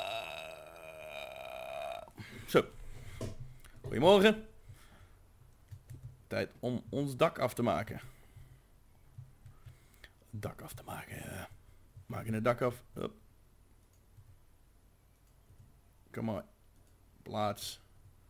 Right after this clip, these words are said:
de friggin. Dank je.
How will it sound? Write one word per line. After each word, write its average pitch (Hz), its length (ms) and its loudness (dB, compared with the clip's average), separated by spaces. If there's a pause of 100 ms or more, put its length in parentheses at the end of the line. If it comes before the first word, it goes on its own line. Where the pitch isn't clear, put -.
(220)
de - 40 -10
friggin. 107 520 0 (1300)
Dank 113 220 -8
je. - 220 8